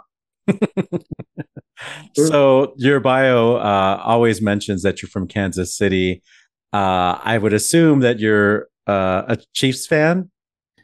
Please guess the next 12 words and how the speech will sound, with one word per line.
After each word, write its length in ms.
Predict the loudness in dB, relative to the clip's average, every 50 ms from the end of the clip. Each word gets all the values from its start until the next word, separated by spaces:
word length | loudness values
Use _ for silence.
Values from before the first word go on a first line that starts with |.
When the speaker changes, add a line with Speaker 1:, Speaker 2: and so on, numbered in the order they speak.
| _ _ _
Speaker 1:
Very 220 | 0 0 2 4
much 180 | 2 2 0 0
so. 340 | 0 0 0 0 -2 -4 -2 0
Football 280 | 0 2 4 2 2 2
was 140 | 0 -2 -4
my 80 | -6 -8
sport. 500 | -8 -4 _ 0 2 2 0 -2 -8 -10
So, 420 | -4 -2 -2 0 -2 -4 -6 -10 _ _ _ _ _ _ _ _ _ _ _ _ _ _ _ _ _ _ _ _ _ _ -4
um, 540 | -2 0 2 2 2 0 -2 -4 -8 -12 -16 _ _ _
and 380 | -4 -2 0 0 0 0 -2 -4 -4
my 120 | -4 -2
dad, 380 | 0 2 2 2 2 0 0 -4